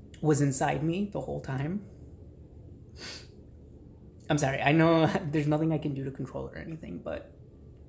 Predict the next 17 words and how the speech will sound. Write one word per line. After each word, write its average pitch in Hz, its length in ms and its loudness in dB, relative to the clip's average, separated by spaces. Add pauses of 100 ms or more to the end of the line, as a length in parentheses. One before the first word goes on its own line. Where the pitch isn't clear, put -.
(400)
uh, 135 400 -2 (2000)
I 165 100 6
just 151 200 2
wish 143 440 4
I 143 120 -2
was 139 260 0
passionate 135 580 -4
about 131 300 -6
it 156 180 -8
earlier 156 500 -8 (1400)
so - 160 -8
I 151 100 -4
could 151 180 -6
have 135 100 -6
made 135 260 -4
her 139 160 -8
something. - 540 -8